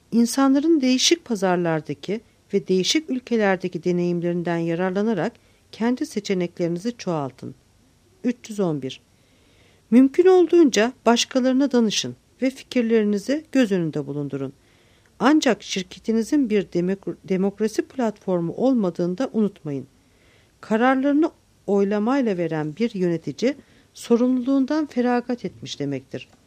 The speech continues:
Ekibinizin deneyimlerinden yararlanın ve onlardan fikirlerini söylemelerini isteyin. Onları dinleyin ama yönetici olarak son karar sizin olmalıdır.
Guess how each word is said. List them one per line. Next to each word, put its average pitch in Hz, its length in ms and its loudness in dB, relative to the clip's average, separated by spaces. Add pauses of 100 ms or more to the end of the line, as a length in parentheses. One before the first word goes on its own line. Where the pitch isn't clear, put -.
(600)
Ekibinizin 269 680 2
deneyimlerinden 226 720 0
yararlanın 254 640 0 (460)
ve 269 60 2
onlardan 220 720 0 (260)
fikirlerini 240 580 -2
söylemelerini 262 640 0
isteyin. 160 460 -4 (420)
Onları 240 420 2
dinleyin 254 460 2 (380)
ama 202 220 0
yönetici 185 640 -2
olarak 240 420 -2
son 254 320 -2
karar 220 300 -2
sizin - 320 -4
olmalıdır. 143 600 -4